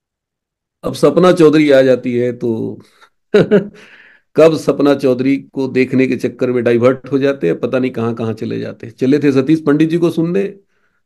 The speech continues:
और भटक गए। तो भटकाने वाली शक्तियां हमारे चारों तरफ है, इर्द गिर्द, अगल बगल, हमारे मोबाइल में है, हमें बचना है।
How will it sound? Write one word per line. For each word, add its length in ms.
और 160
भटक 260
गए। 300
तो 80
भटकाने 460
वाली 180
शक्तियां 440
हमारे 400
चारों 380
तरफ 300
है, 260
इर्द 280
गिर्द, 360
अगल 340
बगल, 360
हमारे 380
मोबाइल 400
में 100
है, 400
हमें 240
बचना 320
है। 320